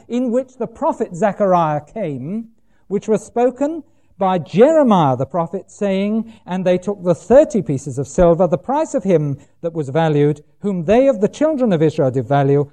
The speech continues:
and gave them for the potter's field, as the Lord appointed." These are grace signs.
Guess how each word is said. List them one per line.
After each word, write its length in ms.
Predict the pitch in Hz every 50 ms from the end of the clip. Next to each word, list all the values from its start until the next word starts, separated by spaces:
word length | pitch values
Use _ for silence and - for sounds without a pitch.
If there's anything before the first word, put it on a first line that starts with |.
| _ _ -
and 200 | 147 160 147 113
gave 320 | 160 180 196 214 190 -
them 140 | 233 220 202
for 140 | - 196 147
the 120 | 147 131
potter's 480 | - _ - 233 254 247 - 254 - -
field, 460 | - 165 127 110 98 90 92 92 _ _ _ _ _ _ -
as 200 | 127 135 - -
the 100 | - 123
Lord 480 | 120 117 135 139 135 135 143 143 139 -
appointed." 540 | - 131 _ - 117 101 92 92 _ - _ _ _ _ _ _ _ _ _ _ _ _ _ _ _ _ _ _ 196
These 320 | 285 302 320 320 302 -
are 220 | - 226 214 226
grace 460 | 196 147 - 160 190 247 262 254 - -
signs. 760 | - - 165 135 110 98 92 82 95 92 - - _ _